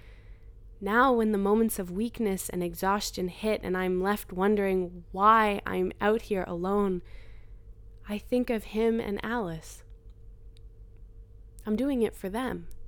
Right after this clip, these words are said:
Because even though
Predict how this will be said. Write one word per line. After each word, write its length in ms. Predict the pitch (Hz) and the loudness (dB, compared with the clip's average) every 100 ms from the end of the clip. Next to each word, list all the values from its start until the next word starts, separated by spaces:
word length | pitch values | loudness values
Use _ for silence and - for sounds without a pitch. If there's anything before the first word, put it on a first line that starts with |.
| - - - - - - - - - - - - - - | -12 -12 -14 -14 -16 -16 -16 -18 -18 -18 -18 -18 -18 -12
Because 260 | 214 220 196 | -4 -2 -2
even 380 | 233 254 254 | 0 4 4
though 420 | 226 214 220 214 | 6 6 4 2